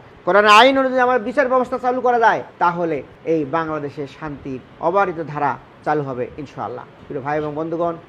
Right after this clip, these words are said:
আগামী দিনে আমাদের হাতে অনেক সুযোগ আসবে। আগামী দিনে পার্লামেন্ট কেমন হবে,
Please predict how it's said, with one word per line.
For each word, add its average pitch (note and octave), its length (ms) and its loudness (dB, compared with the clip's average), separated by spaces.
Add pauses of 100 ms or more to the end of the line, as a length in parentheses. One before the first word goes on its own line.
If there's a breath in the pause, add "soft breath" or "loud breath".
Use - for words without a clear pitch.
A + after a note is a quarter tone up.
(160)
আগামী F3 320 2
দিনে F#3 240 0 (260)
আমাদের D#3+ 360 0
হাতে D#3 280 -4
অনেক D#3+ 220 -2
সুযোগ F#3+ 280 -2
আসবে। D3 380 2 (140)
আগামী A3 340 4
দিনে A3 160 0
পার্লামেন্ট A#3+ 540 4
কেমন C4+ 240 0
হবে, G#3 320 0